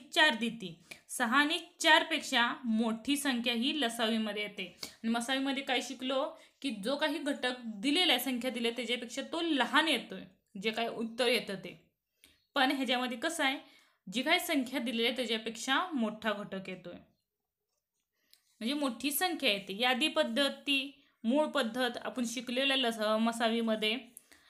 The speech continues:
भागाकार पद्धत, अशा विविध पद्धतीने दिलेल्या लसावी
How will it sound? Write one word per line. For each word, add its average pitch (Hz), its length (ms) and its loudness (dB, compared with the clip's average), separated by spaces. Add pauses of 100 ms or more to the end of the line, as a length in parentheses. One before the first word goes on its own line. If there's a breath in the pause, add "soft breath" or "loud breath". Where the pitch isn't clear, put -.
(140 loud breath)
भागाकार 247 480 2
पद्धत, 240 240 0
अशा 233 220 0
विविध 247 400 -4
पद्धतीने 240 500 -2
दिलेल्या 226 580 0 (340)
लसावी 208 540 -4